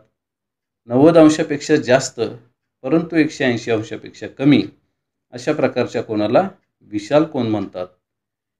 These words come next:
एकशे ऐंशी अंश माप असणाऱ्या कोनाला सरळ कोन म्हणतात. एकशे ऐंशी अंशापेक्षा जास्त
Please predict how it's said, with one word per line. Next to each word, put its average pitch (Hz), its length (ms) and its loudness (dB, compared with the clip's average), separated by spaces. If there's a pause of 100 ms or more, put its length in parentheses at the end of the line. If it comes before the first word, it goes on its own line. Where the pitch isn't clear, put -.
एकशे 127 300 0
ऐंशी 131 360 4
अंश 143 600 4
माप 113 320 -2
असणाऱ्या 107 380 -6
कोनाला 104 500 -2 (680)
सरळ 135 240 4
कोन 131 240 -2
म्हणतात. 98 360 -4 (880)
एकशे 127 300 -6
ऐंशी 127 380 2
अंशापेक्षा 139 680 2
जास्त 117 460 0